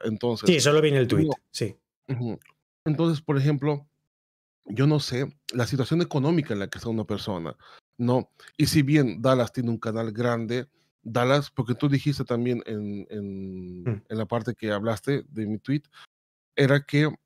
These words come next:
Speaker 1: eh, Dallas está al nivel de una persona como Greg o una persona como el Rubius. Y
Speaker 2: Sí, creo que ahí dije algo
Speaker 1: sinceramente
Speaker 2: mal porque dije streamer y quería decir youtuber. En plan, quería hacer una comparación de que Dallas en YouTube,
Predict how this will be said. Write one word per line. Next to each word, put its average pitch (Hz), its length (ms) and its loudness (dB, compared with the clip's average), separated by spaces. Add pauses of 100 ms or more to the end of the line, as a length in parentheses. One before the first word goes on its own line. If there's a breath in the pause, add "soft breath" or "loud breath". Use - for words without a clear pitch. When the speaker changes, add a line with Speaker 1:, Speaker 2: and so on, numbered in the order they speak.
Speaker 1:
eh, 110 400 0
Dallas 127 360 4
está 127 180 0
al 120 80 2
nivel 117 520 2
de 110 160 -2
una 113 220 0
persona 117 320 -2
como 107 300 -2
Greg 113 400 2
o - 80 -4
una 110 180 0
persona 107 380 -2
como 95 400 -6
el 92 120 -6
Rubius. 127 560 2 (440)
Y - 80 -6
Speaker 2:
Sí, 180 240 4
creo 156 200 6
que 170 80 6
ahí 170 120 6
dije 165 240 4
algo 151 140 6
Speaker 1:
sinceramente 147 100 6
Speaker 2:
mal 147 180 4
porque 135 220 4
dije 147 240 4
streamer 107 440 2
y 110 60 2
quería 120 240 4
decir 123 260 4
youtuber. 101 520 -2 (340)
En 139 80 0
plan, 123 220 4
quería 123 200 6
hacer 135 140 4
una 143 160 4
comparación 139 800 4
de 113 540 4 (100)
que 110 140 4
Dallas 123 440 4
en 123 200 4
YouTube, 143 440 2